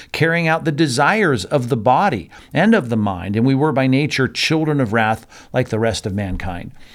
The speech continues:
Here's a good reminder, and if you can think of it this way, in terms of two component parts of who we are. I know we're, uh, a, a whole, we're a, we're a psychosomatic whole, we might say,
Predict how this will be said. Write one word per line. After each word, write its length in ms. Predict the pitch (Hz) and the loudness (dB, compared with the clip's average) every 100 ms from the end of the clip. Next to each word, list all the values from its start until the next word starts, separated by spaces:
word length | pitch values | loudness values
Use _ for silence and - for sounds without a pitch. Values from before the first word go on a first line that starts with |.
| - | -8
Here's 180 | 160 151 | -4 0
a 40 | |
good 160 | 131 160 | 0 0
reminder, 420 | 180 175 147 143 | 0 0 0 0
and 80 | 147 | -2
if 80 | 113 | -4
you 80 | |
can 140 | 127 123 | -2 -2
think 160 | 151 | -2
of 60 | 170 | -2
it 120 | 160 | -2
this 240 | 180 175 113 | -2 -2 -2
way, 180 | 101 | 0
in 100 | 120 | 0
terms 200 | 113 139 | -2 -2
of 160 | 113 - | -4 -6
two 420 | - - 190 196 | -8 -2 0 0
component 640 | 185 160 139 - 175 165 - | -2 -4 -4 -4 -2 -4 -6
parts 560 | - 185 123 135 - - - - | -2 0 0 -2 -6 -6 -14 -4
of 160 | 139 123 | -2 2
who 100 | 170 | 2
we 180 | 202 | 2
are. 260 | 143 107 143 | 0 0 -2
I 80 | 123 | 0
know 140 | 127 | 0
we're, 280 | 143 147 151 151 - - | 2 2 2 -2 -10 -2
uh, 420 | 117 117 123 120 | 0 0 -2 -4
a, 100 | 117 | -4
a 20 | |
whole, 540 | 104 - - 208 110 135 | -4 -2 4 4 4 0
we're 140 | 131 | 0
a, 140 | 110 98 - - | 0 0 -8 -12
we're 140 | - 123 | -6 -4
a 80 | 85 | -2
psychosomatic 840 | - - 175 180 - 151 147 - | -2 0 -2 -2 -2 -2 -2 -4
whole, 440 | - 156 170 117 | -4 0 2 2
we 100 | 135 | 0
might 240 | 131 120 117 | 0 -2 -4
say, 380 | - 113 147 | -4 -2 -2